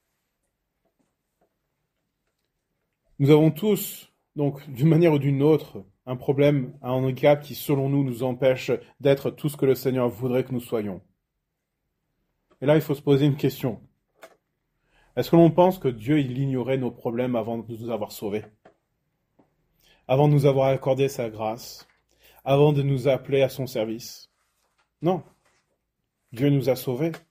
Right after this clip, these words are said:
Il nous a sauvés malgré tout. Il nous a pas sauvés parce que <laughs> on, on se lamentait sur ce que nous ne pouvons pas faire. Non, il nous a sauvés parce qu'il nous aime. Et il nous a sauvés parce que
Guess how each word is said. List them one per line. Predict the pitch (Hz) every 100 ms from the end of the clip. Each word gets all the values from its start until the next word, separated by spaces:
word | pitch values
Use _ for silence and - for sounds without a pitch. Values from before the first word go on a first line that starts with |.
| _ _ _ _ - - _ -
Il |
nous | 139
a | 131
sauvés | 135 139 139
malgré | 131 127 139
tout. | 139 185 - _ _ _ -
Il | 147
nous | 143
a |
pas | 147 165
sauvés | 160 156 143 143 190
parce | 196 143
que | 151 143 143 - _ _
<laughs> | - -
on, | 147 - -
on | 151 147
se | 147 - 143 135 - -
lamentait | 135 151 151 151 170
sur | 165
ce | 143
que | 156
nous | 143
ne | 143
pouvons | 143 143 139
pas | 147
faire. | 143 196 180
Non, | 147 151
il |
nous | 131 120
a | 131
sauvés | - 143 160
parce | 147 -
qu'il | 123 131
nous | 131 123
aime. | 135 170 131 - - -
Et |
il | 135
nous | 135 135
a |
sauvés | 127 - 135 156
parce | 151 -
que | 139